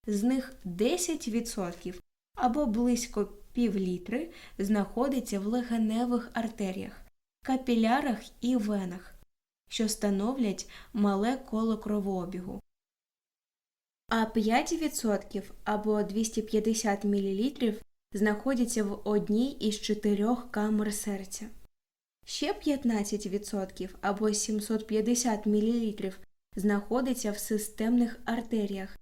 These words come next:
що відходять від серця. П'ять відсотків або двісті п'ятдесят мілілітрів у системних капілярах, а решта, шістдесят п'ять відсотків, у системних венах,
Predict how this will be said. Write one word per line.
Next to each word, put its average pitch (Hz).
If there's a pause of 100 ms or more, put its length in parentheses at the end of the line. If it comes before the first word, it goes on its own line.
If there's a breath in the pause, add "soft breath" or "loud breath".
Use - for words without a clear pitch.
(280)
що 311
відходять 247
від 220
серця. 202 (800)
П'ять 190
відсотків 269 (160)
або 220
двісті 208
п'ятдесят 220
мілілітрів 202 (280)
у 320
системних 254
капілярах, 226 (640)
а 208
решта, 233 (240 loud breath)
шістдесят 269 (100)
п'ять 214
відсотків, 190 (440)
у 311
системних 247
венах, 208